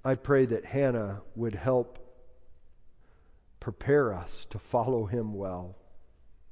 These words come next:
that she would help form in us a posture of humble dependence upon you. Trust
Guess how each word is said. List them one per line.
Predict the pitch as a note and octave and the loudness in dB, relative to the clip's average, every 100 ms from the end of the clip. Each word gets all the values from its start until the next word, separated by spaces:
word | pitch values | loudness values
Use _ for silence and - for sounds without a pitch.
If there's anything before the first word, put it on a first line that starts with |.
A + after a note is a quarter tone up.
| - - - - - - - - - - - - | -20 -18 -18 -20 -18 -18 -16 -18 -20 -20 -20 -8
that | A#2+ - | -6 -4
she | - F3+ | 0 2
would | D3 A#2 | 2 6
help | D3 C#3 - | 6 6 0
form | - - E3+ F3 C3+ | -6 2 4 6 4
in | A2 | 0
us | G#2+ F#2+ - - - | -2 -2 2 4 2
a | |
posture | - - - D3 C3+ - - G2 F2+ - - - - - - - - | -2 -2 2 4 2 -4 -10 -10 -10 -16 -20 -20 -20 -20 -20 -16 -10
of | G2 | -8
humble | - C#3+ D#3 D3+ | -4 0 0 0
dependence | C3+ B2+ - A#2 G#2+ G#2+ G2+ - - - - - | -2 -4 -2 -2 0 -4 -6 -12 -14 -16 -20 -16
upon | G#2+ - G#2 G#2 F#2 | -14 -8 -6 -6 -6
you. | G#2 F2 D#2 - - - - - - - - - - - - - - _ - - - - - - | -6 -6 -10 -12 -14 -16 -16 -14 -14 -18 -20 -20 -20 -20 -20 -20 -20 _ -20 -20 -20 -20 -20 -20
Trust | - - D3 - - - - - | -10 -2 -2 -2 -6 -8 -8 -12